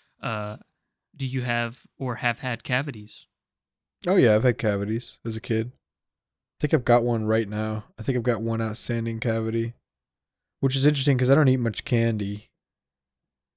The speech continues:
Speaker 2: Um, I probably have candy, like, once a month.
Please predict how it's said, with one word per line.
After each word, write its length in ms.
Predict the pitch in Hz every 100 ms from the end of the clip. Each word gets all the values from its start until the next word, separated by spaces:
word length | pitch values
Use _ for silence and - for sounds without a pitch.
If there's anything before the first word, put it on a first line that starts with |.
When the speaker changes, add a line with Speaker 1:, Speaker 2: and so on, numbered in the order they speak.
| _ _
Speaker 2:
Um, 680 | 107 101 101 98 98 98 98
I 100 | 120
probably 320 | 135 143 135 117
have 200 | 120 -
candy, 360 | 120 123 117
like, 200 | 104 98
once 320 | 110 110 110
a 60 | 113
month. 540 | 104 104 101 101 -